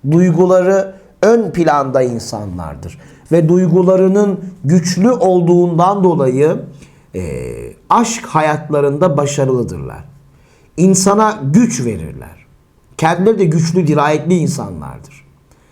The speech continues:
Parayı nereden kazanabileceklerini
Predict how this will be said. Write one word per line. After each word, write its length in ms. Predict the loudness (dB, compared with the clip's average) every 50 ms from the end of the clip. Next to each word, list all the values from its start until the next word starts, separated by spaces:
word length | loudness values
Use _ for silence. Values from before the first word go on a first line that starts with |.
| _ _ _ _ _ _ _ _
Parayı 520 | 0 2 2 4 4 4 4 2 2 2 0 -4 -10 -20 -20 _ _ _ _ -4
nereden 720 | -2 2 2 4 4 4 4 2 2 2 2 0 0 -2
kazanabileceklerini 1700 | 0 0 2 2 2 2 2 0 0 0 0 0 0 0 2 2 2 0 0 -2 -4 -4 0 2 2 2 2 2 2 0 0 -2 -6